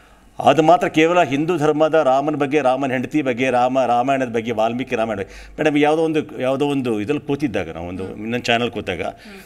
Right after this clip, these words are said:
ವಾಲ್ಮೀಕಿ ರಾಮಾಯಣದಲ್ಲಿ ಎಷ್ಟು ಶ್ಲೋಕವು ಎಷ್ಟು ಕಾಂಡಗಳಿವೆ ಅಂತ ಅವ್ರಿಗೆ ಅರಿವು ಕೂಡ ಇಲ್ಲ. ಅವ್ರಿಗೆ ಏನೋ ಅರಿವಿನ ಕೊರತೆ ಇದೆ. ಎಲ್ಲೋ ಒಂದು ಸಭೆ ಸಿಕ್ಕ ತಕ್ಷಣ ಇಮಿಡಿಯೇಟ್ ಏನು ಮಾಡ್ತಾರೆ, ಈಗ ಟಿಪ್ಪು ಸುಲ್ತಾನ್ ಕಾಲಘಟ್ಟದಲ್ಲಿ,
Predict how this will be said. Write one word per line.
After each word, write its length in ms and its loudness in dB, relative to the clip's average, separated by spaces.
ವಾಲ್ಮೀಕಿ 480 2
ರಾಮಾಯಣದಲ್ಲಿ 500 4
ಎಷ್ಟು 160 -2
ಶ್ಲೋಕವು 440 0
ಎಷ್ಟು 180 -2
ಕಾಂಡಗಳಿವೆ 520 2
ಅಂತ 160 -2
ಅವ್ರಿಗೆ 300 -4
ಅರಿವು 220 4
ಕೂಡ 160 -2
ಇಲ್ಲ. 240 0
ಅವ್ರಿಗೆ 280 -10
ಏನೋ 180 -14
ಅರಿವಿನ 300 -2
ಕೊರತೆ 340 0
ಇದೆ. 360 -8
ಎಲ್ಲೋ 240 2
ಒಂದು 160 0
ಸಭೆ 240 2
ಸಿಕ್ಕ 220 -4
ತಕ್ಷಣ 160 -2
ಇಮಿಡಿಯೇಟ್ 300 2
ಏನು 120 2
ಮಾಡ್ತಾರೆ, 280 -2
ಈಗ 80 -2
ಟಿಪ್ಪು 240 -4
ಸುಲ್ತಾನ್ 420 2
ಕಾಲಘಟ್ಟದಲ್ಲಿ, 960 2